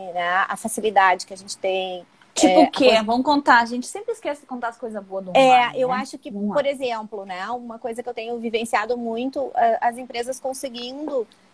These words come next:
Speaker 1: é, integrar equipes que eram daqui do sul, do nordeste, de outros lugares, que,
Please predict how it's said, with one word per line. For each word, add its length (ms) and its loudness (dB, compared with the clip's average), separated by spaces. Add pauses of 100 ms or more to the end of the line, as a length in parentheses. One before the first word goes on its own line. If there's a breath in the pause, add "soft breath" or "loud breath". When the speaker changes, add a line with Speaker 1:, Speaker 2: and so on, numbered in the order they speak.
(120)
Speaker 1:
é, 600 0 (260)
integrar 720 2
equipes 720 -8
que 600 -4 (360)
eram 380 -2 (240)
daqui 280 -4
do 120 -6
sul, 680 0
do 140 -4
nordeste, 1040 0
de 120 -10
outros 280 -10
lugares, 760 -2
que, 200 -6